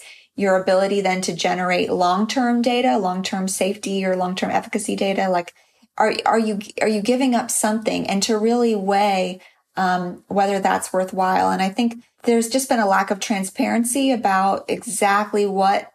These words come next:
you know, the F D A would consider acceptable for, um, an E U A, and a discussion about what those, you know, if we issue an E U A, will we make sure that we still have a way to get the information we need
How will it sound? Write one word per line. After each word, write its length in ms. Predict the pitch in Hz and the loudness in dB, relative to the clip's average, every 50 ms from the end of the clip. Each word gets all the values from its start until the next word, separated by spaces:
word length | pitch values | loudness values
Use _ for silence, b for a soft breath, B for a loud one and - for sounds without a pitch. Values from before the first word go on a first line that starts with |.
| _ _ | _ _
you 120 | - 196 196 | -4 -2 0
know, 140 | 190 190 185 | 0 0 0
the 200 | 175 190 180 - | 0 0 2 2
F 160 | 196 196 - | 2 0 -2
D 180 | - 190 190 185 | -4 -2 0 2
A 140 | 185 208 247 | 2 2 2
would 240 | 247 247 233 247 | 2 0 0 0
consider 460 | - 269 254 247 - 269 262 262 254 254 | 0 0 0 0 0 0 2 2 2 0
acceptable 640 | 254 254 - - 233 233 233 - 226 226 226 226 226 | -2 -2 -2 -2 -2 -2 -2 -2 -2 0 0 0 -2
for, 560 | 226 - - 214 214 208 208 208 208 208 208 B B B B _ _ | -4 -4 -2 0 2 2 2 2 0 -2 -4 B B B B _ _
um, 160 | 190 196 190 | -2 0 0
an 160 | 196 190 190 | -2 -2 -2
E 140 | 196 202 208 | -2 -2 0
U 160 | 208 208 208 | 0 0 2
A, 340 | 202 208 208 208 208 208 214 | 2 2 2 2 2 0 0
and 300 | - - 196 190 185 185 - | 0 0 0 0 0 -2 -2
a 100 | - 185 | -2 -2
discussion 540 | - 185 - - - 208 214 - - 190 | 0 -2 0 0 0 0 0 0 -2 -2
about 460 | 190 185 - 190 180 180 175 156 - - _ _ | -2 0 0 0 2 0 0 -2 -4 -12 _ _
what 280 | - 196 196 196 190 - | -4 0 0 0 0 0
those, 380 | - 190 185 180 180 180 - B B B B B B B | 0 0 2 2 0 -4 -6 B B B B B B B
you 100 | - 208 | -2 0
know, 140 | 208 196 196 B B B B B | 0 0 -2 B B B B B
if 220 | - 220 - - | -4 -4 -2 -4
we 100 | 190 202 | -2 0
issue 220 | - 254 262 - 285 | 0 2 2 2 0
an 260 | 240 220 233 - - - | 0 0 -2 -4 -2 0
E 120 | 240 233 226 | 2 2 4
U 120 | 226 220 | 4 4
A, 320 | 214 220 214 202 196 190 - | 4 4 4 4 2 0 0
will 160 | - 202 196 | 0 0 0
we 140 | 196 208 208 | 0 0 2
make 220 | 208 220 226 220 | 2 2 2 0
sure 300 | - - - 214 208 208 | 0 0 2 2 2 4
that 200 | 202 196 - - | 2 2 0 0
we 80 | 190 190 | -2 -2
still 280 | - - - 262 269 | -2 0 2 2 2
have 180 | 269 269 247 220 | 2 2 2 2
a 60 | 220 | 2
way 240 | 208 202 196 190 202 | 2 2 2 0 0
to 220 | 196 - - - - - _ _ - | 0 -2 -6 -6 -10 -16 _ _ -2
get 240 | - 311 339 - - | 0 0 0 0 0
the 100 | 285 277 | 0 0
information 640 | 262 262 262 254 226 220 214 226 226 - 208 196 | 0 0 0 0 0 0 0 0 0 -2 -4 -4
we 100 | 196 196 | -4 -4
need 380 | 190 190 196 202 202 196 196 - | -2 -2 0 0 0 -2 -4 -8